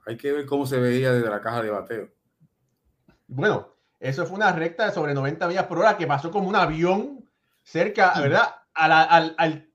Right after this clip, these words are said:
Speaker 2: al tamaño, ¿verdad? Cerca de la cabeza, vamos a decir. Eh,
Speaker 1: Yo te voy a
Speaker 2: y como
Speaker 1: decir
Speaker 2: bateador, lo, te debe, te debe impresionar.
Speaker 1: Yo te voy a decir algo.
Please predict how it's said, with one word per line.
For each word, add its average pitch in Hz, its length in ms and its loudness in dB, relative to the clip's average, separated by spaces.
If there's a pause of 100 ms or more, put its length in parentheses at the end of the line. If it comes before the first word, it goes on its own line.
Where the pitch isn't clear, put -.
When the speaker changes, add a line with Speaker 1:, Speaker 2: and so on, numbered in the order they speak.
(160)
Speaker 2:
al 151 340 -4
tamaño, 185 500 2
¿verdad? 156 400 2
Cerca 190 260 -4
de 202 100 2
la 185 100 -2
cabeza, 185 320 0
vamos 165 180 -2
a 233 40 -12
decir. - 140 -18 (680)
Eh, 139 180 -4
Speaker 1:
Yo 143 100 0
te 160 80 2
voy 160 140 4
a 156 40 6
Speaker 2:
y 147 100 0
como 160 100 2
Speaker 1:
decir 156 140 -2
Speaker 2:
bateador, 156 720 0 (100)
lo, 143 220 -6
te 143 160 -2
debe, 165 220 0
te 151 120 -6
debe 156 120 -2
impresionar. 160 520 -8 (640)
Speaker 1:
Yo 123 140 -2
te 139 60 -2
voy 143 100 2
a 135 60 2
decir 123 260 -2
algo. 92 280 -12